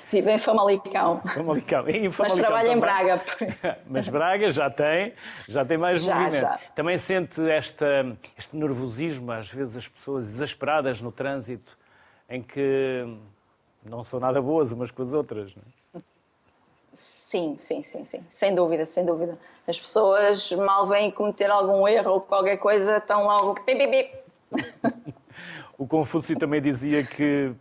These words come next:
Speaker 2: para se aprender a fazer o bem é preciso mais de mil horas. Para se aprender a fazer o mal basta uma hora só. Ahm,
Speaker 1: Verdade.
Speaker 2: o bem também se trabalha?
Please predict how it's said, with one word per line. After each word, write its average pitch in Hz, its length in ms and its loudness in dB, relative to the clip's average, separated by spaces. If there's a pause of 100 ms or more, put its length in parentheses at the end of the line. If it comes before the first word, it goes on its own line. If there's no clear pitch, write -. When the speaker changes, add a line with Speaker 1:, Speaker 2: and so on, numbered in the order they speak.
Speaker 2:
para 139 260 2
se - 160 -2
aprender 139 420 0
a 135 60 0
fazer 135 300 0
o 135 80 0
bem 160 180 0
é 156 60 2
preciso 139 420 -4
mais 143 240 0
de 127 80 -8
mil 151 160 2
horas. 139 400 2 (460)
Para 123 120 -4
se 123 140 -8
aprender 120 320 -8
a 113 60 -12
fazer 113 240 -12
o - 20 -8
mal 117 240 -2
basta 110 320 -4
uma 107 160 -10
hora 101 140 -10
só. 90 280 -14 (480)
Ahm, 110 640 -2
Speaker 1:
Verdade. 151 380 -10
Speaker 2:
o 139 680 0
bem 139 240 0
também 127 420 -8
se - 100 -14
trabalha? 110 520 -10